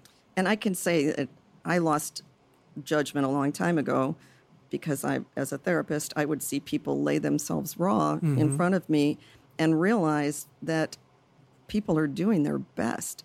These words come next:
Speaker 1: to survive and they're struggling.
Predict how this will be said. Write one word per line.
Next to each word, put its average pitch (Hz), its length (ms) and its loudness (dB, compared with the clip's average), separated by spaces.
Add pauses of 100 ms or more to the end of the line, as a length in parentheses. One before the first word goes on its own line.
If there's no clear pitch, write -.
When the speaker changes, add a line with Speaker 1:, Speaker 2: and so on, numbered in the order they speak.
Speaker 1:
to 160 120 -4
survive 143 840 -2 (540)
and 156 200 2
they're 147 140 0
struggling. 160 720 -2